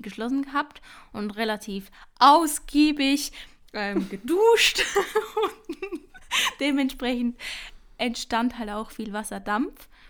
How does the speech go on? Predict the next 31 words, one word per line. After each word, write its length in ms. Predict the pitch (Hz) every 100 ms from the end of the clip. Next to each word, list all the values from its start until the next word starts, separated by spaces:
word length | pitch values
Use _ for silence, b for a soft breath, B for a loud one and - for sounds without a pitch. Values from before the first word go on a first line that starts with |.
| b b b b b b -
Und 260 | 247 240
dann 300 | 277 277 311 330 b b _ _ _ _
plötzlich, 1160 | - 269 262 269 294 - - - 233 233 254 B B B
als 220 | 190 247 247
ich, 320 | 240 240 - _ _ _ _ _ _
also 180 | 226 214
ich 160 | 202 226
hab 260 | 233 -
geduscht 540 | 240 240 285 381 453 -
und 100 | 262
dann 180 | 220 214 B B B - -
m-, 240 | 220 208
m-, 440 | 220 214 208 202 202
mich 200 | 202 202
wieder 160 | 208
angezogen 580 | 269 339 320 320 311 294
und 120 | 294
so, 60 | 285
und 120 | 269
dann 180 | 240 226
geh 140 | 254
ich 140 | 294 -
zurück 300 | 247 233 277
in 100 | 262
das 140 | 240
Bad 220 | - 214
und 180 | 233 220
einfach 300 | 208 196 208
diese 260 | - 202 190
Glühbirne 600 | - 190 196 180 170 160
leuchtet. 640 | 160 156 185 - - -